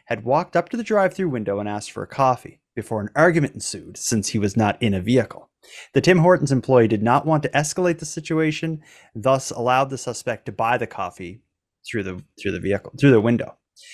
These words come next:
When the victim gave the suspect the hot coffee, he immediately threw it in the face of the victim, causing severe burns to her, to her arm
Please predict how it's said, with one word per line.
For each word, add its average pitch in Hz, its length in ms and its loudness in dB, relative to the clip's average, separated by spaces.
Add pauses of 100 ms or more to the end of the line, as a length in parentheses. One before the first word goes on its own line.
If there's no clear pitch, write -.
(160)
When 135 120 4
the 127 100 4
victim 180 500 2 (100)
gave 131 200 4
the 120 80 -2
suspect 156 560 -2
the 123 80 -4
hot 127 240 -4
coffee, 151 520 -6 (260)
he 131 160 -2
immediately 123 540 2
threw 139 300 -4
it 123 80 -2
in 113 80 -6
the 101 80 -10
face 170 360 -2
of 165 80 -4
the 143 100 -2
victim, 127 560 -8 (260)
causing 120 360 2
severe 175 640 -4
burns 131 500 -2
to 104 120 -8
her, 113 280 -8 (200)
to 120 120 -4
her 107 300 -4
arm 156 360 0